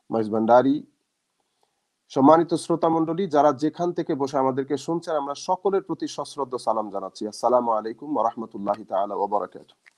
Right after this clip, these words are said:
এতক্ষণ পর্যন্ত আপনারা যে, আহ, বিষয়টা এখানে, আহ, আহ, আজকের, আহ, মূল টপিক হিসেবে নির্ধারণ করেছেন আমাদের শ্রদ্ধেয় বড় ভাই আল্লামা বাকিবুল আজহারী সাহেব, আহ, বক্তব্য রাখছিলেন এটার উপর,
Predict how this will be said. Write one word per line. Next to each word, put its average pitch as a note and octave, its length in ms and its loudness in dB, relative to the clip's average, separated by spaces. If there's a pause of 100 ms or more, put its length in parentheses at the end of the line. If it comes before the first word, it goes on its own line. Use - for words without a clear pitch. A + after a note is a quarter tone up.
(1600)
এতক্ষণ D#3+ 400 4
পর্যন্ত E3+ 320 6
আপনারা D#3+ 320 4
যে, D3 180 2
আহ, C3 540 0
বিষয়টা C#3+ 760 0
এখানে, C3+ 380 -4
আহ, C3 60 -8
আহ, A#2 560 -10
আজকের, A#2 320 -6
আহ, G#2 360 -10 (240)
মূল A2+ 360 -4 (140)
টপিক B2+ 320 0
হিসেবে A#2 280 -4
নির্ধারণ A2+ 440 0
করেছেন A2+ 500 -2
আমাদের G#2 340 0
শ্রদ্ধেয় G#2+ 360 -6
বড় G#2 240 -4
ভাই A2 280 -4
আল্লামা G2+ 280 -6
বাকিবুল G#2 380 -6
আজহারী A2 300 -2
সাহেব, G#2+ 240 -10 (120)
আহ, G#2+ 80 -12
বক্তব্য G2+ 400 -6
রাখছিলেন G#2+ 480 -4
এটার A2+ 260 -6
উপর, E3 220 -2